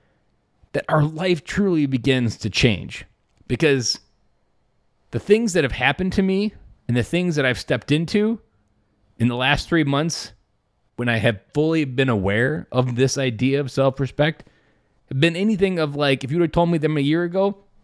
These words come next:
recording this episode, 'cause I did a similar episode like this last year, I wouldn't have believed it.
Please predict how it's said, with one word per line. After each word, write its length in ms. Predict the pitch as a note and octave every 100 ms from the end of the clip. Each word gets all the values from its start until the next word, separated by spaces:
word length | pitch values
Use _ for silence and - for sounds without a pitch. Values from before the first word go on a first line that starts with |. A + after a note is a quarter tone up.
| -
recording 440 | A#2+ - E3+ E3
this 160 | D#3+ D#3+
episode, 440 | E3 E3+ G3+ G3
'cause 140 | - A#2+
I 60 |
did 180 | A#2+ C3
a 20 |
similar 340 | A2+ D#3 D#3 D3+
episode 440 | C3+ - E3 C3+
like 220 | C#3 B2+
this 260 | D#3+ E3 - - - - -
last 420 | G2+ G#2+ C3 -
year, 320 | A3 C4 - _ _ _ _ _ _ _ _ _ _ -
I 60 | D3+
wouldn't 220 | E3 G3+
have 20 |
believed 320 | F#3 G3 C4
it. 120 | C#3